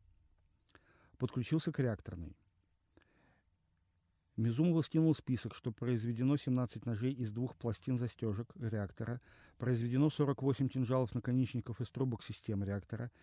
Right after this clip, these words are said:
идёт сверловка последнего пятого клевца из распиленного лома, идёт распил шкафа механика на мачете.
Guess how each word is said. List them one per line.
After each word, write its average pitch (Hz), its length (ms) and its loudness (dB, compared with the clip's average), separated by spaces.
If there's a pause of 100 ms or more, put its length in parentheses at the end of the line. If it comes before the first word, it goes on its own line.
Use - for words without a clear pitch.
(300)
идёт 120 260 0
сверловка 135 460 0
последнего 127 500 0
пятого 120 340 -2
клевца 117 440 -4
из 117 160 -2
распиленного 110 500 -2
лома, 101 400 0 (360)
идёт 123 260 0
распил 135 280 0
шкафа 123 360 -2
механика 123 440 -2
на 117 100 0
мачете. 110 500 -4